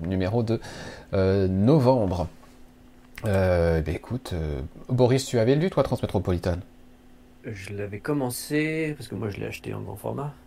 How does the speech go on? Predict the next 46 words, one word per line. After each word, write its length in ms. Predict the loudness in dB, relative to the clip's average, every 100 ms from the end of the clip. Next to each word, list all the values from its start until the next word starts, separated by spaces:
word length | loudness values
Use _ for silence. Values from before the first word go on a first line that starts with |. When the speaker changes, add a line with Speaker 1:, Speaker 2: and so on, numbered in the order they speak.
| -20 -20 -4
Speaker 1:
Ouais. 160 | 0 0 -4
Speaker 2:
évidemment. 640 | -12 -10 -8 -6 -6 -8 -10
Euh, 180 | -6 -6
j'ai 240 | -4 0 0
dû 220 | 2 4
aller 200 | 6 4
jus-, 320 | 0 -8 -12
j'ai 160 | -6 -2
dû 160 | 0 0
lire 140 | 2
les 80 | 0
trois 200 | -2 -6
premiers, 640 | -4 -6 -6 -6 -6 -6
et 100 | -8 -10 -20 -14 -4
Speaker 1:
Ok. 220 | 0 0 -2 -10 -4
Speaker 2:
pas 260 | 0 0 0
fini, 320 | -4 -4 -2
mais 520 | 0 -2 -4 -6 -8
ce 200 | -10 -12
serait 200 | -8 -4
l'occasion 460 | -4 -4 -6 -6 -8
de 120 | -8
s'y 200 | -6 -2
remettre, 360 | 0 -2 -4 -6
mais 140 | -10
il 120 | -10
faut 260 | -12 -12 -14
que 300 | -10 -10 -10 -12 -12
les 100 | -12
journées 340 | -12 -10 -10
soient 220 | -12 -10
de 120 | -10 -10
quarante-huit 540 | -10 -10 -10 -12 -10
heures, 120 | -10 -10
je 60 |
pense, 260 | -12 -12 -14 -16
pour 100 | -12 -12 -10
que 140 | -12
j'y 60 | -8
Speaker 1:
C'est 160 | 0
Speaker 2:
arrive. 260 | 2 2 0
Speaker 1:
l'éternel 500 | 0 2 4 4 0 -4
problème, 440 | -6 -4 0 0 -2 -4
on 140 | -2
est 100 | 0
d'accord. 420 | 0 -2 -6 -10